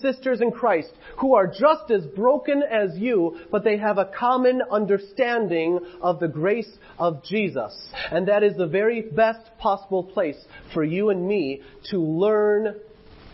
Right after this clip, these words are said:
what God's grace for us means and how to show God's grace to others. There is no better place to learn to display Christ than in the church.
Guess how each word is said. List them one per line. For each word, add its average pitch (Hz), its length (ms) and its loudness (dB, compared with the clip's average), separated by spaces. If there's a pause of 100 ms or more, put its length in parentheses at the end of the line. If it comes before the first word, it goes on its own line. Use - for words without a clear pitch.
(260)
what 165 240 -2
God's 180 340 0
grace 185 300 -2
for 165 140 0
us 208 240 -2
means 247 400 -6 (560)
and 160 100 -6
how 180 140 -2
to 170 100 -2
show 165 200 -4
God's 147 320 -4
grace 139 280 -6 (320)
to 143 140 -4
others. 110 340 -10 (600)
There 175 140 0
is 156 100 -4
no 170 240 0
better 160 240 -2
place 151 560 -8 (300)
to 170 100 -6
learn 165 420 0 (280)
to 135 80 -6
display 165 500 -4
Christ - 600 -6 (1300)
than 139 100 -2
in 135 120 0
the 127 60 -4
church. - 300 -8